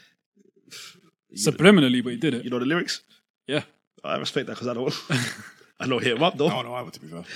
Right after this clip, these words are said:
Speaker 2: So
Speaker 1: But you don't hit him up, though, right?
Speaker 3: I mean, after Tupac, no, no.
Speaker 1: Oh, that's you. I know it verbatim.
Speaker 3: Feel you.
Speaker 1: I'll be surprised.
Speaker 3: What's your, what's
Speaker 2: Of
Speaker 3: some of
Speaker 2: course
Speaker 3: your
Speaker 2: he
Speaker 3: fa-,
Speaker 2: ain't.
Speaker 3: what's some of your favorite Posse cuts?
Speaker 1: I'm not gonna lie, my mind's
Speaker 3: Pete.
Speaker 1: blank.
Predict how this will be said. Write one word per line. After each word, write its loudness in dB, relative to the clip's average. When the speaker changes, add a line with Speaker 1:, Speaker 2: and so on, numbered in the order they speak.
Speaker 2:
So -4
Speaker 1:
But 2
you 4
don't 4
hit 2
him 0
up, -2
though, -2
right? -2
Speaker 3:
I -8
mean, -4
after -2
Tupac, -4
no, -8
no. -8
Speaker 1:
Oh, -4
that's -4
you. 0
I 0
know 0
it -4
verbatim. -6
Speaker 3:
Feel -6
you. -14
Speaker 1:
I'll -6
be -6
surprised. -10
Speaker 3:
What's -4
your, -6
what's 0
Speaker 2:
Of 4
Speaker 3:
some 4
of 4
Speaker 2:
course -
Speaker 3:
your 4
Speaker 2:
he -2
Speaker 3:
fa-, -4
Speaker 2:
ain't. -14
Speaker 3:
what's -4
some 0
of 2
your 4
favorite -2
Posse -10
cuts? -14
Speaker 1:
I'm -4
not -2
gonna 8
lie, 8
my 2
mind's 2
Speaker 3:
Pete. 0
Speaker 1:
blank. 0